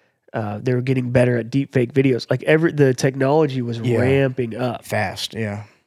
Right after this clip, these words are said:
Speaker 1: Kinda seems the
Speaker 2: Well,
Speaker 1: same way
Speaker 2: or
Speaker 1: with, like
Speaker 2: it was things that had been in the works
Speaker 1: Yeah.
Speaker 2: that they just had to fire
Speaker 1: Yeah,
Speaker 2: off,
Speaker 1: but
Speaker 2: yeah.
Speaker 1: sometimes it, it does. Like, as soon as one of those things gets fa-, found out, like, how to do it, it's like Tony Hawk with the nine hundred. I think that's exactly what we talked about.
Speaker 2: Yeah.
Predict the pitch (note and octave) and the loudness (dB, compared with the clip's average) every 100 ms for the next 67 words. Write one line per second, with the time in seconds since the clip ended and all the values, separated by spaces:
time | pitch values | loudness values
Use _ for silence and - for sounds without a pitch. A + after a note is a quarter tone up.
0 | _ - - E3+ E3 D3 D#3 C#3 C3+ G#3 | _ -20 -2 0 2 2 2 2 2 4
1 | F#3 C3+ A#3 B3+ E3 C3 A#2 C3+ - C#3+ | 4 4 4 4 4 2 0 -4 -2 -4
2 | A#2 B2 A#2+ A#2 G2+ A#2 A2+ A#2 G#2+ F#2+ | -4 -4 -4 -6 -4 -2 0 0 -2 -2
3 | G#2 G#2 C#3 B3 C3+ G#2+ G2+ G2+ - F#2 | -4 -4 0 2 2 0 -4 -6 -4 -4
4 | F#2 F2+ - F2+ E2+ D#2 F3+ C#3 - - | -4 -8 -8 -8 -6 -2 0 0 -4 -4
5 | D#3+ D3 G#3+ G#3+ G3+ F3 C3+ - C#3+ B2+ | -2 0 0 0 -2 0 -2 0 -2 0
6 | C3 C3 A#2+ A#2 A#2+ A2+ - - _ _ | 2 2 0 -2 -4 -6 -12 -20 _ _
7 | - A#2+ D3 D#3+ C3+ B2+ C3 C3+ C#3 C3 | -8 -2 0 2 0 2 2 2 0 0
8 | C#3+ C3+ C#3+ - - C#3 - - C3+ C3+ | -2 -2 -4 -6 -4 -4 -2 -2 0 0
9 | C#3 D3 B2+ A#2+ C#3 B2+ B2 B2 B2+ D3 | 0 0 -2 -6 -4 -4 -4 -2 0 0
10 | - _ _ D3 E3 - D#3+ D#3 D#3 D3 | -2 _ _ 0 0 2 2 2 2 0
11 | D3 C#3 C3 B2+ B2+ A#2 A2+ A#2 D3+ C#3+ | 0 0 0 2 0 -2 -6 -4 -2 0
12 | D3+ - C3 B2+ C3 C#3 C3 B2 A#2 B2+ | 0 0 0 2 2 0 -2 -2 -4 -4
13 | - B2 G#2 A2+ A2+ G#2+ | -4 -8 -8 -4 -2 -2